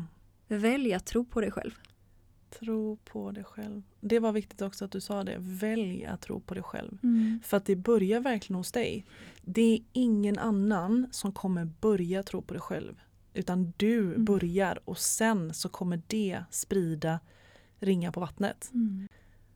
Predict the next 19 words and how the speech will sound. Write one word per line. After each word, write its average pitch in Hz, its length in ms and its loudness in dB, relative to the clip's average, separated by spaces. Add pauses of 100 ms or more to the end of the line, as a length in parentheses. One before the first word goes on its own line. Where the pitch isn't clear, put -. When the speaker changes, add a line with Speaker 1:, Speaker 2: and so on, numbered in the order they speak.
(260)
Speaker 2:
Och - 280 0
att - 500 -2
människorna 190 540 4
runt 175 180 0
omkring 208 420 2
dig - 340 -4
också - 520 -4 (200)
kommer 185 200 2
börja 170 400 2
tro 190 640 0
mer 170 380 4
på 311 140 -4
sig 285 120 -4
själva. - 400 -4 (760)
För 269 160 2
det 247 60 8
Speaker 1:
Mm. 226 100 -2
Speaker 2:
kommer 180 180 2
spridas. 214 680 0